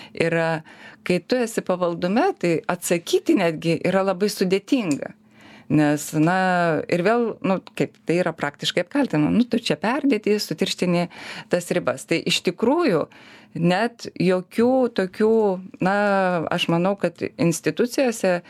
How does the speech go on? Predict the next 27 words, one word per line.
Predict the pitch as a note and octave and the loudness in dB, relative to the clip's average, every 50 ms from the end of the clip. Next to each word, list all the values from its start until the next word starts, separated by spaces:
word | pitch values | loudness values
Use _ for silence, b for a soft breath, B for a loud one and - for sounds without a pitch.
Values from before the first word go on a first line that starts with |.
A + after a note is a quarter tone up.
| B B B | B B B
yra | B B G3 G#3 B3 C4+ | B B 0 0 0 -2
kolegos, | - - D3+ D3 D3 F3 F#3+ - A#3+ C#4 C#4+ C4+ - - - - _ - F#3+ F#3+ - - - - - - - - - - - - | -2 -2 0 0 0 0 2 2 2 0 0 -2 -6 -14 -20 -20 _ -20 -20 -20 -20 -20 -18 -14 -14 -14 -14 -16 -18 -16 -6 -2
mes | - F3+ F3+ F#3+ - | 0 0 0 0 -2
susitarėm, | - G#3+ - - G3+ - F#3+ F#3 F3 E3+ | -4 -4 -4 -2 0 0 0 0 0 -2
kaip | D#3+ - F3 F3 | -2 -2 -2 0
mes | D#3+ D#3+ D#3+ C#3+ | 0 0 0 0
bendraujam | D3 D3+ D3+ C#3+ - C#3 C3+ C#3 C#3 D3 D#3 E3+ - | 0 -2 -2 0 -2 -2 -2 0 0 0 0 -2 -2
ir | - D#3+ | -2 -2
mes | D#3+ E3 D#3+ E3 | 0 0 0 0
bendra-, | F3+ F3+ G3 - - | -2 -2 -2 -2 -2
ir | E3 | 0
mes | D#3+ D#3+ D#3 - | 0 -2 -4 -4
tų | - E3+ D#3 - | -4 -4 -2 -2
ribų | - - E3+ D#3 D#3+ D#3+ D#3+ | 0 0 -2 0 0 0 0
neperžengiam. | D3 D3 - F3+ G#3 A3+ F#3+ D3 - - - - - - - - | 0 0 0 0 -2 -2 -2 -4 -6 -6 -6 -4 -6 -6 -6 -6
Nu, | - - E3+ F3 E3+ - | -2 0 2 2 2 0
ir | - - E3 E3 D#3+ | 0 -2 -2 0 0
dirbant, | C#3+ D3+ D#3+ G3+ A3+ A3+ A3+ F#3+ F3+ D#3+ - - - B B B B B B B B | 0 2 0 0 0 0 -2 -2 -2 -4 -6 -10 -20 B B B B B B B B
em, | B - D3+ D#3 D3+ D3 D3 D3 C#3+ C#3 D3 D3 - - - - | B -2 0 0 0 0 0 2 0 0 -2 -4 -8 -14 -14 -4
na, | - - D#3+ E3 E3+ E3+ | 0 0 2 2 2 0
kolektyve, | E3 - E3 D#3 D3 D3 - - - G3 G#3 G3 F#3 E3+ C#3+ | 0 0 -2 0 -2 -4 -4 -2 0 0 2 2 0 -2 -2
nu, | - - E3+ | -2 -2 0
vis | D#3+ E3 D#3+ | 0 0 -2
tiek | - - F#3+ F#3 - | 0 -2 -2 0 -2
atsiranda | E3 E3 - - D#3 D#3 D#3+ E3+ E3+ E3 E3+ D#3+ D3 | -4 -4 -2 -2 -2 0 0 0 -2 0 -2 -2 0
labai | - D#3+ D#3 D#3 F#3 F#3 | 0 -2 -2 0 0 0
aiškios | F3 - D#3+ E3+ E3 E3 - - - D#3 D#3+ - | 0 0 0 -2 -2 -2 -4 -4 -4 -4 -4 -6